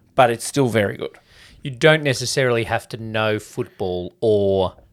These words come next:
Speaker 2: the history of David Beckham
Speaker 1: No.
Speaker 2: to know it.
Speaker 1: You do need to know who Posh is. <laughs> No, you
Speaker 2: Okay.
Speaker 1: don't. Um,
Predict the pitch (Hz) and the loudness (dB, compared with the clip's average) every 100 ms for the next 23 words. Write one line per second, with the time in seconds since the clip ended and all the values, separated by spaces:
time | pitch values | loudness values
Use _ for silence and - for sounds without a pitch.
0 | _ 113 - 110 - 98 90 95 92 90 | _ -8 -6 -10 -8 -10 -4 -4 -4 -8
1 | 98 87 98 95 95 - 180 120 - - | -10 -10 -12 -12 -14 0 2 4 0 -14
2 | - 120 92 76 - _ _ - 143 135 | -14 -12 -10 -12 -16 _ _ -2 2 2
3 | - 147 151 170 165 135 - 127 107 87 | 4 8 10 10 6 2 0 0 0 0
4 | 139 175 _ _ _ _ _ _ _ _ | -2 -6 _ _ _ _ _ _ _ _
5 | _ _ _ - 131 120 - 113 - 110 | _ _ _ 0 2 4 4 2 2 0
6 | 196 - - - - - - - - - | 0 -8 -16 -8 -8 -6 -8 -8 -2 -2
7 | - - - - - - - 151 151 147 | 0 0 0 -4 -20 -16 0 4 4 4
8 | 147 | -2